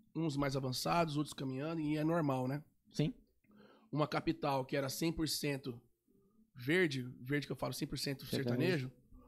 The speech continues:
Speaker 1: né, cara? Hoje você vê os maiores eventos que tem na cidade hoje aí, eu falo de recorrência, né? Não os pontuais, como Expo Grande e tudo mais.
Speaker 2: Aham.
Speaker 1: É pagode.
Speaker 2: Sim.
Speaker 1: É pagode, né? Então, assim, pra gente é, é muito gratificante.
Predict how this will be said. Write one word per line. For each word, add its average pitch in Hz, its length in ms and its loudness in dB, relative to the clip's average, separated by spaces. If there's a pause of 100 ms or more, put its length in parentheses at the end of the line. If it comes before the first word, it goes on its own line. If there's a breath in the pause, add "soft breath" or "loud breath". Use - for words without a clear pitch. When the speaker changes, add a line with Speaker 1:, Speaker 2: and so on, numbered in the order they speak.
(160 loud breath)
Speaker 1:
né, 151 160 -2
cara? 135 260 -4
Hoje 139 240 -2
você 147 280 -4
vê 143 140 -2
os 147 100 0
maiores 143 360 0
eventos 143 280 -2
que - 80 -8
tem 143 160 -6
na 147 60 -4
cidade 143 420 -2
hoje 143 180 0
aí, 147 320 -2 (480 soft breath)
eu 127 100 -2
falo 143 500 0
de 135 200 -6
recorrência, 151 760 2
né? 160 200 2 (280 soft breath)
Não 139 240 4
os 202 100 0
pontuais, 185 580 2
como 135 120 -4
Expo 135 220 -4
Grande 135 380 2
e 139 40 -8
tudo 147 120 -2
mais. 123 280 -4
Speaker 2:
Aham. 98 400 -2
Speaker 1:
É 262 80 -8
pagode. 185 640 2 (460)
Speaker 2:
Sim. - 260 -2
Speaker 1:
É - 40 -6
pagode, 143 480 0
né? 135 260 -4 (100)
Então, 147 200 -4
assim, 131 340 -6 (420)
pra 135 140 0
gente 131 340 -4
é, 131 600 0
é 123 80 -4
muito 135 200 -4
gratificante. 151 720 -6